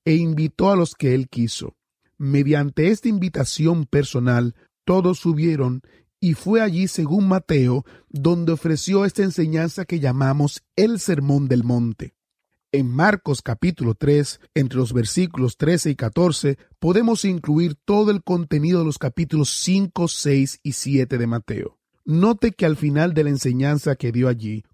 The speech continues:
comisionó a los doce según el relato de Mateo. Pero según Marcos, tuvo una reunión antes de la elección.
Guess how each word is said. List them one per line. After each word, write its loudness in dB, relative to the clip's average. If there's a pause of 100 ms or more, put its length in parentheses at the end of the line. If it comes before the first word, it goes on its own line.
comisionó 2
a 4
los 0
doce 0
según -2
el 0
relato -4
de -2
Mateo. -4 (380)
Pero 4
según 2
Marcos, 2 (180)
tuvo 2
una 2
reunión 0
antes 2
de 0
la 0
elección. -6